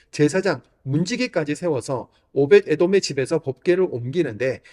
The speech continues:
이 일이 온 이스라엘의 축제처럼 진행됩니다.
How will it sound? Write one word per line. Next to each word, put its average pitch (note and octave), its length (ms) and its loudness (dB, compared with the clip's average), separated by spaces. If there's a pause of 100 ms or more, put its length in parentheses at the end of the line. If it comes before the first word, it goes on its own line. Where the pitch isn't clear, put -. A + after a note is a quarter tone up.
(120)
이 F3+ 80 -2
일이 G#3 360 0
온 F3+ 300 0
이스라엘의 A#2+ 580 -6
축제처럼 G3+ 720 -6
진행됩니다. A2 760 -10